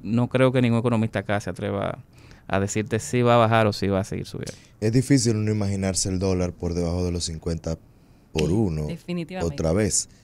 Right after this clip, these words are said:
Speaker 2: Si esto pasa, sería algo, sería algo histórico.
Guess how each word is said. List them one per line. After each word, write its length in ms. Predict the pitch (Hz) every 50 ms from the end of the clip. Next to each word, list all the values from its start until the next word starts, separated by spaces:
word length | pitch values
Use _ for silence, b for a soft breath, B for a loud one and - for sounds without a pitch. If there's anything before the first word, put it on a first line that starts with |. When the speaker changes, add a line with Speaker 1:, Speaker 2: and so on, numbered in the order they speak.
| b b b b b
Speaker 2:
Si 260 | - - - 90 82
esto 280 | 85 82 - - 104 98
pasa, 560 | - - 104 101 104 113 - - 143 - - - - - - - - -
sería 600 | - - - - 95 87 87 90 92 92 92 92
algo, 840 | 90 90 90 90 92 95 92 92 90 87 85 85 82 80 78 82 87 82
sería 480 | - - 92 82 85 90 95 95 95
algo 180 | 95 95 95 98
histórico. 500 | 92 - - 78 85 98 - - -